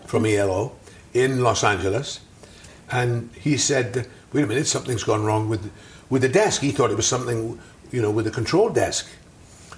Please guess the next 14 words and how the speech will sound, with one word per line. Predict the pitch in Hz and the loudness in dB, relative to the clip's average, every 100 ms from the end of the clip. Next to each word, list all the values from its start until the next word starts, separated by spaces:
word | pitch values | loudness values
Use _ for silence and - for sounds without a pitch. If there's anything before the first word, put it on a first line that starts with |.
| - | -8
He | 120 | -2
said, | - 117 | 0 2
"There's | 117 | 0
distortion | - 165 - 185 262 - - - - - - - - | 0 0 2 2 2 -2 -6 -18 -20 -20 -20 -20 -12
coming | - 117 | -4 -4
from, | - 117 104 - | -2 -6 -8 -14
from | - 113 | -12 -6
the | 117 | -4
microphone." | 190 202 104 95 | -4 -4 -4 -2
When | 120 | 0
he | 117 | 2
looked | 104 160 175 | 4 2 0
at | 90 | 0
it, | 101 - | 0 -4